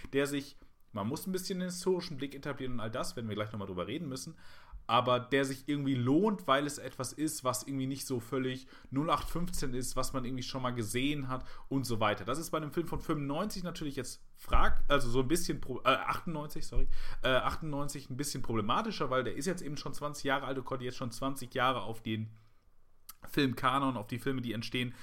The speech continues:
wirken. Aber alles in allem, finde ich, ist Lars von Trier immer irgendwie ein Regisseur, bei dem es wert ist,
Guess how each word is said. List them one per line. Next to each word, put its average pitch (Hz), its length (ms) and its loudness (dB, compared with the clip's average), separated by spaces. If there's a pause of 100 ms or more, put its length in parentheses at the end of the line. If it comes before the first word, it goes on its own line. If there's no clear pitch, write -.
(120)
wirken. 180 480 0 (520)
Aber 120 500 2
alles 226 240 4
in 160 80 -8
allem, 139 260 -4
finde 135 200 -6
ich, 127 80 -14
ist - 100 -6
Lars 135 200 0
von 123 160 -6
Trier 156 520 0 (680)
immer 143 420 2
irgendwie 120 440 -2
ein 117 80 0
Regisseur, 110 640 -2
bei 98 120 -2
dem 110 180 -2
es 110 200 -6
wert 113 360 2
ist, 110 440 -8